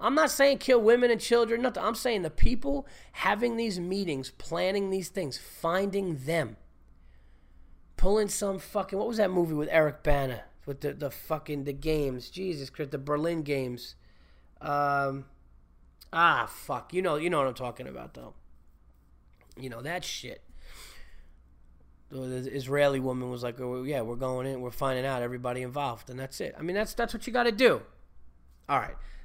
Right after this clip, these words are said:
Let me get into my, uh, let me get into my unacceptables here. My unacceptable happened in Dunkin' Donuts, everybody. I picked my children up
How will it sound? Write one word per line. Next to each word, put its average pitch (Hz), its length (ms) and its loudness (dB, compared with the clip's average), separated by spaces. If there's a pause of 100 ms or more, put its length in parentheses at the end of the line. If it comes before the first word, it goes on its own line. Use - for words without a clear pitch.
(100)
Let 175 120 -6
me 196 100 2
get 180 160 2
into 170 320 -2
my, 147 380 0
uh, 135 460 -2 (100)
let 147 120 -8
me 160 80 -4
get 147 140 -4
into 135 260 -6
my 123 260 -8
unacceptables 120 840 -10
here. - 200 -14 (1700)
My 220 160 6
unacceptable 214 540 6
happened 208 280 6
in 175 80 0
Dunkin' 180 300 2
Donuts, 147 340 -2
everybody. 123 480 -8 (800)
I 127 140 -8
picked 185 300 -2
my 170 120 -2
children 143 460 -4
up 123 220 -8